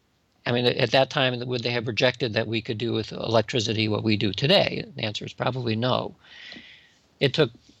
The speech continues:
hundreds or thousands of experiments looking at electricity and electromagnetism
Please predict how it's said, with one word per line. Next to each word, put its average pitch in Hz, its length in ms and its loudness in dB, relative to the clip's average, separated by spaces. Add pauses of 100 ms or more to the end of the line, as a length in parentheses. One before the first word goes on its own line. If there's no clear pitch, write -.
(160)
hundreds 151 480 4
or 113 80 2
thousands 127 640 2
of 110 320 4
experiments 123 1080 2
looking 120 400 0
at 104 240 2 (280)
electricity 110 640 2
and 104 100 2
electromagnetism 110 1120 0